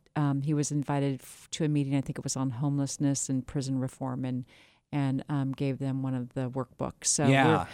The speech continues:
Speaker 1: we just want to, it's, it's a, it's a resource for healing for so many people that, uh, we just, we're trying to get it out. So if
Speaker 2: Yeah.
Speaker 1: you'd like a copy, just, you know, give us a call
Speaker 2: Shoot us a
Speaker 1: and
Speaker 2: call. Yeah.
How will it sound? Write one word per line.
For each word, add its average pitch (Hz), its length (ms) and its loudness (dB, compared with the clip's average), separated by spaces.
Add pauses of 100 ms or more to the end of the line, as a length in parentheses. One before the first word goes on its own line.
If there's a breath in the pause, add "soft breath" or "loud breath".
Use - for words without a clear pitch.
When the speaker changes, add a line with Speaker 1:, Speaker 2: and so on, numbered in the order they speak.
(160 loud breath)
Speaker 1:
we 233 140 4
just 285 200 4
want 247 220 8
to, 196 100 4 (200)
it's, 185 240 4
it's 165 200 4
a, 170 200 6
it's - 180 0
a 151 340 2
resource 180 760 2
for 151 160 -2
healing 170 640 2
for 170 220 2
so 202 280 2
many 202 220 2
people 156 500 -2
that, 135 300 0
uh, 151 260 2
we 165 160 4
just, - 460 -4
we're 160 140 -6
trying 170 340 -6
to 175 60 -4
get 175 160 -4
it 175 100 -4
out. 208 260 -4
So - 120 -2
if 170 80 -4
Speaker 2:
Yeah. 127 120 0
Speaker 1:
you'd 160 100 -2
like 170 180 -2
a 185 80 -4
copy, 180 440 -4
just, - 400 -2
you 170 80 -2
know, 156 200 -2
give 160 140 -4
us 165 140 -6
a 165 60 -8
call 160 320 -2
Speaker 2:
Shoot 131 80 4
us - 100 2
a 180 40 0
Speaker 1:
and 143 80 0
Speaker 2:
call. 156 240 2 (300)
Yeah. 143 180 0